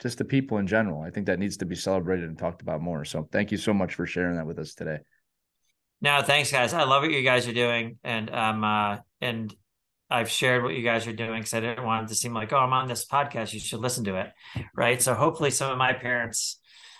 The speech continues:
Speaker 2: are, uh, have, have listened to you guys, and I, and I applaud you guys for all you're doing out there to help the kids and obviously, um, you know, better their experience in the sport.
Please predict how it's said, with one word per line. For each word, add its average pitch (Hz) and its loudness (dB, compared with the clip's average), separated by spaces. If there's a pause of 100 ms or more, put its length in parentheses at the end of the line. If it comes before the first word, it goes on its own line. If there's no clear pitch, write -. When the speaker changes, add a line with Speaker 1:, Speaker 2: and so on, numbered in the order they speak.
(160)
Speaker 2:
are, 113 4
uh, 107 4 (180)
have, 117 -6
have 120 -4
listened 117 -2
to 107 -2
you 110 0
guys, 104 2
and 104 -6
I, 113 -2
and 117 -2
I 113 2
applaud 110 2
you 110 -2
guys 104 0
for 113 -2
all 104 0
you're 104 -2
doing 101 -2
out 98 -4
there 101 -2
to 98 -2
help 98 -2
the 107 -10
kids 101 -4
and 98 -2
obviously, 98 -2 (500)
um, 95 0
you 101 -6
know, 104 0
better 104 0
their 98 -2
experience 98 -4
in 101 -6
the 90 -8
sport. 95 -6